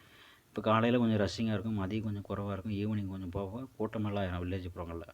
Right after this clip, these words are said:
So அதனால வந்து பொறுமையா அடிச்சு படு-, புடிச்சு ஓட்டு போடா, ஓட்டு போடா, அந்த ஓட்டு எலெக்ஷன் பூத்துல போய் கியூ நிக்காம, ரிலாக்ஸா போயிட்டு, ரிலாக்ஸா உங்களுக்கு மனசுக்கு பிடிச்சவங்க வாக்கு தேர்ந்து, வாக்கு வந்து அளிச்சிட்டு வாங்க. So வந்து இப்ப ஏன் திடீர்னு அண்ணன் சீமான் அவர்களை கேட்டேன் அப்படின்னா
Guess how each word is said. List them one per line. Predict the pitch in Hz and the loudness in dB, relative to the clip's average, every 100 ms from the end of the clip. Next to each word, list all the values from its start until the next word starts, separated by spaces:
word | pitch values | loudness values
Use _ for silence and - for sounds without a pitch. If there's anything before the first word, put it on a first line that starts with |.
| - | -14
So | 92 | -8
அதனால | 85 92 113 | -6 -6 -6
வந்து | 120 165 - - - - _ _ | -8 -12 -18 -20 -20 -20 _ _
பொறுமையா | 107 113 147 143 117 | 0 2 2 2 2
அடிச்சு | 104 - 107 | 0 -4 -4
படு-, | 104 107 101 92 | -2 -2 -4 -6
புடிச்சு | 113 113 | -8 -4
ஓட்டு | 107 110 101 | -4 -4 -6
போடா, | 95 90 90 90 | -6 -4 -2 -2
ஓட்டு | 98 101 101 | -4 -6 -6
போடா, | 92 92 | -4 -2
அந்த | 92 90 | -2 -2
ஓட்டு | 90 104 - 95 | -2 -2 0 0
எலெக்ஷன் | 87 - 107 95 | 0 -2 -4 -4
பூத்துல | 95 92 | -4 -4
போய் | 92 | -4
கியூ | 92 104 | -4 -4
நிக்காம, | 90 87 87 92 139 120 | -4 -4 -6 -6 -8 -10
ரிலாக்ஸா | 95 107 110 - 110 | -4 -4 -4 -12 -10
போயிட்டு, | 90 90 - - - - - _ - | -8 -8 -12 -18 -20 -20 -20 _ -4
ரிலாக்ஸா | 98 90 127 | -4 -2 -4
உங்களுக்கு | 101 95 90 | -2 -2 0
மனசுக்கு | 92 98 107 95 | 0 0 -6 -8
பிடிச்சவங்க | 87 92 92 | -8 -6 -6
வாக்கு | 87 92 95 | -4 -6 -10
தேர்ந்து, | - 92 92 90 - - | -8 -8 -8 -10 -8 -8
வாக்கு | 98 95 90 101 | -4 -6 -4 -6
வந்து | 87 98 120 | -4 -6 -8
அளிச்சிட்டு | 95 90 - | -10 -10 -12
வாங்க. | 82 85 - - - - _ - - _ - - - - - - | -12 -12 -18 -20 -20 -20 _ -20 -20 _ -20 -18 -16 -4 -4 0
So | - | 2
வந்து | 131 127 131 | 4 6 6
இப்ப | 120 120 | 6 4
ஏன் | 120 135 117 | 6 6 6
திடீர்னு | 117 127 120 | 6 6 8
அண்ணன் | 110 113 | 6 2
சீமான் | 110 123 123 | 0 2 4
அவர்களை | 110 101 104 | 2 2 -2
கேட்டேன் | 95 101 107 | -2 -4 -2
அப்படின்னா | 98 95 92 127 170 | -4 -2 -4 -4 -6